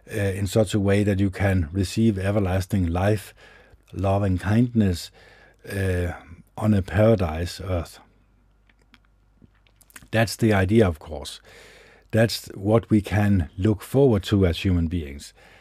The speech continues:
But we need to really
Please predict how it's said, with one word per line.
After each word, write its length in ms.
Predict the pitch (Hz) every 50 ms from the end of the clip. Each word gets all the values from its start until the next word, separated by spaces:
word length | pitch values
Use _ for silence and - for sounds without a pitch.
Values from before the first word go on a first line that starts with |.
| _ _ _ _ _ _ _ _ _ _ _ _ -
But 160 | 110 104 95
we 140 | 101 110 107
need 300 | 110 120 139 143 131 -
to 560 | - - 113 117 117 110 107 101 92 82 78 - - - _ _ _ _ _ _ _ _ _ _ _ _ _ _ _ _ - -
really 680 | - 92 110 143 156 147 139 127 117 110 104 101 95 85